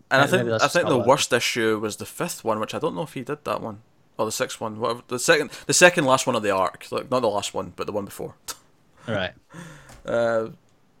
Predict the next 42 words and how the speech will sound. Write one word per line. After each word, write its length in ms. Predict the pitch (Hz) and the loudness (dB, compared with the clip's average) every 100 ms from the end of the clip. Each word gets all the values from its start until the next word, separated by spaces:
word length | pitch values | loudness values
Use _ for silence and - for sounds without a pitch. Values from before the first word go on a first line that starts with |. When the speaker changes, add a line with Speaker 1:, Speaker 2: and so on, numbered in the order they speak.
| _ _ _ - | _ _ _ -6
Speaker 1:
but 240 | 117 - | -4 -4
yeah, 180 | - 85 - | -6 -8 -8
so 160 | - 170 | -8 -4
the, 120 | 185 | -4
the, 340 | 190 190 165 - _ _ _ - | 0 0 0 -4 _ _ _ -10
there 100 | - | -8
you 60 | - | -8
go. 120 | - _ - | -14 _ -2
Uh, 200 | - 120 | 2 2
so 160 | - | 2
Superwoman, 580 | 247 262 269 240 240 185 - _ - | 2 4 8 8 6 0 -6 _ -2
mar-, 280 | 156 170 - | 8 8 8
marked 320 | 160 - - | 6 6 2
improvement, 600 | 170 147 135 131 123 - | 0 2 2 0 -4 2
but 140 | 120 | 2
I'm 100 | 120 | 4
looking 160 | 127 120 | 2 -2
forward 340 | - 120 117 | 0 2 0
to, 260 | - 113 104 - - - | -2 -2 -2 -6 -20 4
looking 160 | 208 226 | 6 8
forward 180 | 214 | 6
to 80 | 214 | 4
the 80 | 185 | 0
Reborn 260 | 165 165 160 | 4 4 4
issue, 240 | 160 - | 2 2
and 100 | 120 | 2
I'm 80 | 123 | 2
looking 220 | 131 131 | 2 -4
forward 320 | 131 127 113 - | 0 2 2 0
to 200 | 117 113 | 0 0
a 60 | |
new 300 | 113 110 107 | 0 -2 -2
writer 320 | 101 104 87 | -2 -2 -2
to 120 | 104 - | -4 -6
see 280 | - 107 104 | -6 -6 -4
how 140 | 107 | -4
they 260 | 104 104 98 - - - - _ _ - | -2 -2 -4 -10 -20 -20 -20 _ _ -6
make 200 | 117 - | -4 -2
it 40 | |
a 40 | 90 | -2
bit 120 | 107 | -2
more 280 | 117 113 | -2 -4